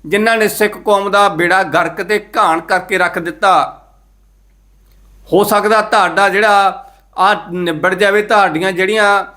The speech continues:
ਆਪਾਂ ਕਹਿ ਰਹੇ ਆ ਬੜੀਆਂ ਬੜੀਆਂ ਤੁਸੀਂ ਅਹੁਦੇ ਬੈਠੇ ਹੋ, ਕੁਰਸੀਆਂ ਤੇ ਮਾਨੇ ਹੋ, ਤੜਕੀ ਜਾ ਕੇ ਡਿੱਗ ਪੈਂਦੇ ਹੋ। ਤੇ ਤੁਹਾਨੂੰ ਹੁਣ ਮੈਂ ਕੀ ਕੀ ਆਖਾਂ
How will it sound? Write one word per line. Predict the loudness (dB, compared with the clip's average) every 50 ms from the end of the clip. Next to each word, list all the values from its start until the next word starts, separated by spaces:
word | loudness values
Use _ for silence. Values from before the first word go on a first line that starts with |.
| _ _ _ _ _ -8
ਆਪਾਂ | -8 -4 0 0 0 0
ਕਹਿ | 2 0 0 2
ਰਹੇ | 2 2
ਆ | 2 0
ਬੜੀਆਂ | 2 0 0 0 0 -2
ਬੜੀਆਂ | -2 -2 0 0 0 -2
ਤੁਸੀਂ | -2 -4 -6 -4 -4 -4 -2
ਅਹੁਦੇ | 0 0 -2 -2 2 2 2 2 2 0 -2 -6
ਬੈਠੇ | -4 -2 -2 -2 -2 0 0 0
ਹੋ, | 2 2 2 0 -2 -4 -10 -20 _ _ -6
ਕੁਰਸੀਆਂ | -4 -4 -4 -4 -2 -2 -2 0
ਤੇ | 0 0 0
ਮਾਨੇ | 0 0 0 0 0 0 -2
ਹੋ, |
ਤੜਕੀ | -2 0 -2 -2 -2 -4 -6 -4 -2
ਜਾ | -2 -2 0
ਕੇ | 0 0 -2 -2
ਡਿੱਗ | -2 -2 -4 -6 -6
ਪੈਂਦੇ | -6 -4 -4 -4 -2 0
ਹੋ। | 0 2 2 0 0 -2 -8 -18 -20 _ _ _ _ _ _ _ _ _ _ _ _ _ _ _ _ _ _ _ _ _ -20 -20 -20 -20 -20 -20 -20 -20 -20 -20 -20 -20 -20 -20 -20 -20 -18 -8 -4
ਤੇ | -2 -2
ਤੁਹਾਨੂੰ | -2 -2 -4 -2 0 2 2 2 0 0 -2
ਹੁਣ | -2 -2 -2
ਮੈਂ | -2 -2
ਕੀ | -4 -4 -6 -6 -4 -4 -4
ਕੀ | -4 -2 0
ਆਖਾਂ | 0 0 0 -2 -2 0 0 0 0 -2 -6